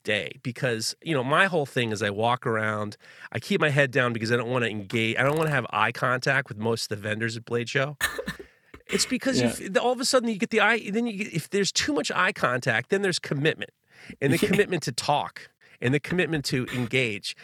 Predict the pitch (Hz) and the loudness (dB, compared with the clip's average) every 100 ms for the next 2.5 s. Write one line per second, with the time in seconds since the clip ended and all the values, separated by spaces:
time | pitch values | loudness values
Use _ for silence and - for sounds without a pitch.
0 | - 147 - 190 226 208 202 196 - 214 | -6 0 4 4 4 0 0 0 0 0
1 | - 190 208 - 190 180 - 214 233 196 | 4 2 2 -2 0 0 0 0 2 4
2 | 170 151 190 180 | 4 4 4 6